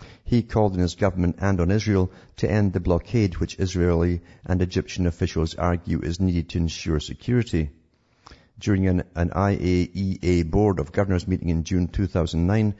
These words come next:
Mister El Baradei clashed sharply with Israel's representative over a Syrian reactor destroyed in an Israeli airstrike in two thousand and seven.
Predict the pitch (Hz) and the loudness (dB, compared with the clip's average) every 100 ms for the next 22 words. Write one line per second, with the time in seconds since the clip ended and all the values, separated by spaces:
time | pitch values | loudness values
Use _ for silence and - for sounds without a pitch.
0 | - - - - 98 92 92 - 98 90 | -12 -20 -20 -8 -4 -2 -2 2 2 4
1 | 85 95 87 90 - - 101 92 - 113 | 4 2 4 0 0 0 0 0 0 0
2 | - 87 85 - 92 90 85 82 71 82 | 0 -2 -2 -2 -2 0 0 0 -2 -2
3 | - 101 92 98 90 - - - - 90 | -2 -2 0 0 0 -4 -20 -14 -4 0
4 | 92 87 - 127 117 101 95 95 90 - | 0 0 0 2 4 4 2 2 0 -2
5 | 95 82 - - 95 90 82 87 90 87 | -4 -2 -4 0 2 2 0 0 0 0
6 | 90 90 85 80 78 85 95 - 92 82 | 0 0 2 0 -2 -2 -2 0 -2 0
7 | 90 85 87 78 85 78 76 76 71 65 | -2 -2 -2 -2 -2 -2 -2 -4 -4 -4
8 | 104 95 | -2 -2